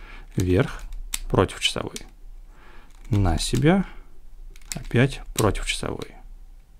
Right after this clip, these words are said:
От себя, вверх два раза, на себя. Все рёбра на своих местах,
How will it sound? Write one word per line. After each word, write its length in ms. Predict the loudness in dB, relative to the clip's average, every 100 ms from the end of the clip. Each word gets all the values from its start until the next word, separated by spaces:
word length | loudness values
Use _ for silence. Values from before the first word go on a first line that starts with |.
| -20 -20 -20 -20 -18 -16 -2
От 240 | 0 2
себя, 460 | 2 4 6 6 4 -4 -16 -16 -16 -2
вверх 520 | 2 4 4 4 0 -2 -2 -4 -4 0
два 320 | 2 4 2
раза, 440 | 2 4 4 2 -4 -14 -14 -16 -16 -18 -20 -20 -18 0
на 300 | 4 6 4
себя. 320 | 4 2 2 -2 -6 -10 -14 -16 -20 -10
Все 240 | 2 8 10
рёбра 400 | 8 6 0 4
на 180 | 8 8
своих 440 | 6 0 0 2
местах, 560 | 2 2 2 2 0